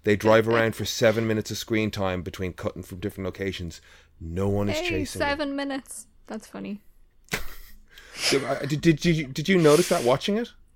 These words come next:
Speaker 2: Um, I was just kinda like, "Go on, Seven," because, um, my dad explained that there was a moment in Voyager where she, um, drove a car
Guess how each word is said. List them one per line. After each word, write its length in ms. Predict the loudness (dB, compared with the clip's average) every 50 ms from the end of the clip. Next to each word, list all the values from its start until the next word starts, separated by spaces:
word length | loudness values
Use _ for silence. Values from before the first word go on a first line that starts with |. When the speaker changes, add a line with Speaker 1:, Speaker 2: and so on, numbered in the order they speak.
| _ -20 _ _ _ _ _ 6
Speaker 2:
Um, 220 | 8 8 8 8 6
I 140 | 4 6 8 10
was 220 | 8 8 8 4
just 200 | 0 0 0 0
kinda 240 | -2 0 0 2 2
like, 180 | 2 2 0 0
"Go 160 | 0 2 6
on, 260 | 8 8 8 8 6 2
Seven," 480 | 2 4 4 4 4 2 0 -2 -2
because, 340 | -2 -2 0 0 -2 2 4
um, 240 | 4 4 4 2 2
my 120 | 0 0 0
dad 280 | 2 4 4 4 4 2
explained 580 | -2 -6 -8 -6 -4 -4 -2 -2 -2 -2 -2
that 220 | -2 -2 -2 -2 -4
there 80 | -6
was 160 | -6 -4 -4
a 40 | -4
moment 440 | -4 -4 -4 -4 -4 -4 -4 -4 -4
in 120 | -6 -6
Voyager 540 | -4 -4 -4 -2 -2 -4 -4 -4 -4 -4 -4
where 300 | -4 -4 -4 -4 -4 -6
she, 600 | -6 -8 -8 -6 -8 -8 -8 -8 -8 -10 -10 -12 _ _ _ _ -10
um, 520 | -8 -6 -4 -4 -6 -6 -8 -10 -12 -12 _ -16 -12 -4
drove 320 | -2 -2 -2 -2 -4 -6
a 60 | -8
car 500 | -8 -4 -2 0 0 0 0 -2 -4 -8